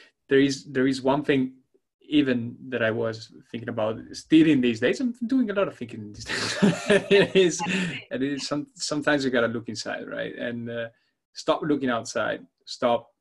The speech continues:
stop looking outside and start looking inside and start really focusing on what's inside. One thing, one tool that I really,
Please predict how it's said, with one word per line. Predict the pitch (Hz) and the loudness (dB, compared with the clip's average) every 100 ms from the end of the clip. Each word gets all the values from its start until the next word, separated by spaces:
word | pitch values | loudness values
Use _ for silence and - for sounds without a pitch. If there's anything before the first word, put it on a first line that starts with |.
| _ - | _ -18
stop | - - - | -10 -10 -8
looking | 139 123 117 | -8 -8 -8
outside | 107 - 104 101 | -12 -10 -10 -10
and | 120 | -10
start | - 127 117 | -6 -4 -4
looking | 117 117 113 | -8 -16 -16
inside | 107 - 104 110 | -14 -12 -12 -12
and | 110 | -12
start | - 117 113 | -8 -6 -6
really | 117 123 113 | -4 -4 -4
focusing | - 107 - 98 113 | -8 -10 -10 -18 -16
on | 113 | -10
what's | 117 117 | -10 -10
inside. | 123 - 107 113 | -12 -8 -8 -8
One | 139 120 117 113 | -4 -2 -2 -6
thing, | 127 117 110 | -8 -8 -8
one | 110 110 110 | -8 -8 -10
tool | - 120 117 | -8 -6 -6
that | 104 | -6
I | 101 | -6
really, | 107 110 107 107 - | -8 -10 -10 -12 -16